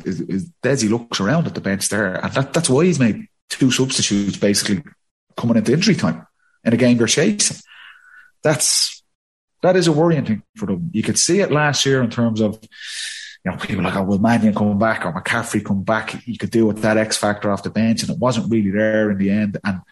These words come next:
and that's the challenge, particularly today. Now, I know they're still missing players.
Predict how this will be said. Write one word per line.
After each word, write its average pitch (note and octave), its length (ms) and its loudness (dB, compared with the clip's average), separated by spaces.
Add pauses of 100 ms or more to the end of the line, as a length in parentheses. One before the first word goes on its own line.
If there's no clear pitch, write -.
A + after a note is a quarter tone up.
(220)
and G2+ 120 -4
that's C3 200 -2
the - 100 -8
challenge, A2+ 380 0
particularly B2+ 440 0
today. G2+ 220 0
Now, F#2+ 180 0
I A2+ 40 2
know C#3+ 320 4
they're C3+ 80 2
still B2+ 240 2
missing A#2 320 0
players. D#3 600 2